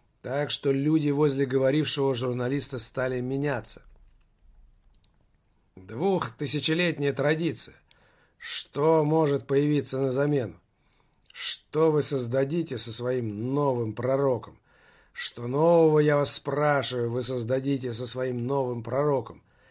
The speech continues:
Как вы создадите что-то новое? Неужели кто-нибудь будет способен сотворить нечто подобное тому месту, в котором мы сейчас с вами находимся?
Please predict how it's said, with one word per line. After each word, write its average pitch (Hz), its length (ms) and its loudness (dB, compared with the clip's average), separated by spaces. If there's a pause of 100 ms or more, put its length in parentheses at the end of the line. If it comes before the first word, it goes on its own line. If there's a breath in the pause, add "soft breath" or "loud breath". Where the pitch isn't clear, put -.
(300 soft breath)
Как 147 500 2
вы 123 120 -2
создадите 123 640 -2
что-то 127 380 -4
новое? 117 460 -4 (480 soft breath)
Неужели 110 380 0
кто-нибудь 156 520 2
будет 147 280 2
способен 147 580 0
сотворить 139 540 0
нечто 143 400 -2
подобное 131 880 0
тому 127 300 -2
месту, 139 580 0 (340 soft breath)
в - 120 -20
котором 131 420 0
мы 147 220 2
сейчас 147 440 0
с - 180 -4
вами 135 340 -2
находимся? 135 800 -2